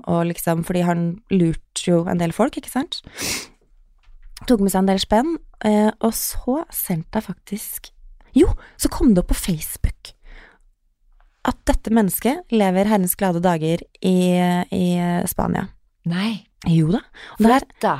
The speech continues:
Speaker 1: det her så jeg på lørdag. Sendte jeg fader meg en melding på Messenger.
Speaker 2: Håper du koser deg i Spania.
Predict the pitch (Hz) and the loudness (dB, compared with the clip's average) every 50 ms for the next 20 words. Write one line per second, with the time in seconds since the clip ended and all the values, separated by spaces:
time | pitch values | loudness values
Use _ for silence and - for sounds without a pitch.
0 | 127 196 208 208 247 262 277 247 - - - 185 165 170 - - 214 202 196 190 | 0 0 2 2 2 0 0 -4 -6 -2 0 0 0 0 0 2 2 4 6 6
1 | 170 151 147 143 143 151 254 - - _ _ _ _ _ _ - - - - - | 4 2 0 -2 -2 -2 -2 -4 -4 _ _ _ _ _ _ -20 -20 -18 -18 -18
2 | - - - - - - - - - 240 185 165 - - - - 226 262 - - | -18 -10 -2 0 0 2 2 2 4 2 2 2 0 -4 -4 -4 -4 -4 -4 -14
3 | - - - 247 185 165 165 160 165 170 185 - 214 214 208 208 190 170 156 160 | -14 -8 -6 -4 -2 -2 -2 0 0 -2 0 0 2 2 4 4 2 0 0 -2
4 | 165 170 185 180 170 165 - - 156 156 175 196 254 185 - - - 147 147 - | -2 -2 0 0 0 -2 -2 -4 -4 -2 -2 -2 0 0 2 2 2 2 2 0
5 | - 156 160 - - 160 151 127 123 123 - - 151 165 160 151 151 147 | -2 -2 -2 -2 -2 -4 -4 -4 -4 -6 -8 -8 -8 -8 -8 -8 -10 -12